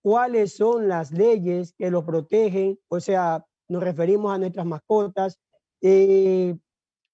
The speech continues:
¿cuáles son los medios de protección que nosotros podemos tener hacia ellos?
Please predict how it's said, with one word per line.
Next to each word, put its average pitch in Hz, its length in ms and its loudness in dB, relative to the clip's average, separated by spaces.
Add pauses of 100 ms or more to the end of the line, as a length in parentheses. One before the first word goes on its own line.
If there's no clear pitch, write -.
(100)
¿cuáles 233 380 0
son 233 160 0
los 220 100 0
medios 220 360 0
de 208 100 0
protección 185 720 -4
que 185 80 -4
nosotros 185 500 -4
podemos 190 380 -2
tener 190 300 -2
hacia 170 260 -2
ellos? 214 400 -2